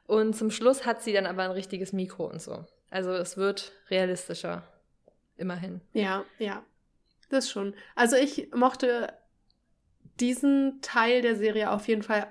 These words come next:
Speaker 2: auch. So diese Lüge, die irgend-, oder nee, die Lüge, die eigentlich keine ist, aber so eine, so eine Beichte, die irgendwie immer größer wird.
Speaker 1: Mhm.
Speaker 2: Äh, bis es dann irgendwann halt schlimm ist. Und ja,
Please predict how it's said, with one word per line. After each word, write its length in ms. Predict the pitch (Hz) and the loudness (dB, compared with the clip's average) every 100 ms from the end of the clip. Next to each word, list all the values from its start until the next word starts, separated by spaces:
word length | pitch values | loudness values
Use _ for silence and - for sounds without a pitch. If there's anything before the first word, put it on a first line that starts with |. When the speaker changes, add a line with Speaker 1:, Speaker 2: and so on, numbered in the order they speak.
| _ - | _ 2
Speaker 2:
auch. 300 | 208 254 285 | 4 4 2
So 120 | 240 | -4
diese 240 | 233 214 | -2 2
Lüge, 360 | 214 214 240 254 | 4 4 4 4
die 260 | 220 220 214 | 2 0 2
irgend-, 400 | 214 220 214 - | 0 0 -2 0
oder 220 | 220 226 | 2 4
nee, 180 | 233 226 | 4 4
die 140 | 220 | 2
Lüge, 260 | 208 247 247 | 0 2 2
die 140 | 220 | 2
eigentlich 240 | 208 220 | 0 -2
keine 260 | - 233 220 | 0 2 2
ist, 240 | 208 285 | 2 2
aber 220 | 269 208 208 | 2 0 0
so 80 | |
eine, 400 | 208 208 196 196 - _ _ _ _ _ _ _ | 2 2 0 -2 -6 _ _ _ _ _ _ _
so 120 | 220 | 2
eine 120 | 220 | 2
Beichte, 520 | 208 196 226 247 277 | 4 4 4 2 -2
die 220 | 226 233 226 | -2 -2 2
irgendwie 300 | 240 233 220 | 2 2 2
immer 180 | 220 | 2
größer 440 | 208 214 240 294 285 | 2 2 2 2 2
wird. 220 | 294 330 | 2 2
Speaker 1:
Mhm. 340 | 208 202 220 247 - _ _ _ _ - - - | 2 2 -2 -6 -14 _ _ _ _ -20 -20 -10
Speaker 2:
Äh, 380 | - 214 208 196 - - 208 | 0 2 4 2 -2 -6 -4
bis 180 | 214 | -4
es 60 | 208 | 0
dann 160 | 214 190 | 0 2
irgendwann 440 | 208 202 180 190 | 0 -2 -4 -2
halt 260 | 196 185 - | -4 -4 -6
schlimm 260 | - 233 | -2 0
ist. 280 | 254 302 294 - _ _ _ _ _ _ _ _ _ _ | 0 0 -4 -16 _ _ _ _ _ _ _ _ _ _
Und 240 | - 220 | 0 2
ja, 120 | 202 | 6